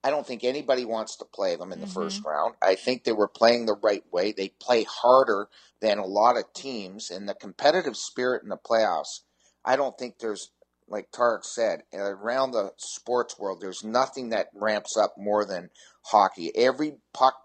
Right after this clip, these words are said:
Speaker 1: battle is magnified, and to me, that's what's wrong with Tampa.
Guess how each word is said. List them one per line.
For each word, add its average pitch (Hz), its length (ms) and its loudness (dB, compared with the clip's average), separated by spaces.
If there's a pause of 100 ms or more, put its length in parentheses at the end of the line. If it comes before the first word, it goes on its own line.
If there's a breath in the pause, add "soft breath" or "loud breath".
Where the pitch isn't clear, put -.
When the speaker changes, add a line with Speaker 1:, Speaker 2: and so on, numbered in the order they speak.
Speaker 1:
battle 92 420 0
is 98 220 -10
magnified, 101 960 -4 (160)
and 101 320 -6 (540 soft breath)
to 117 180 -8
me, 143 400 -4 (340)
that's 117 260 0
what's - 220 -12
wrong 120 300 0
with - 160 -8
Tampa. 147 540 2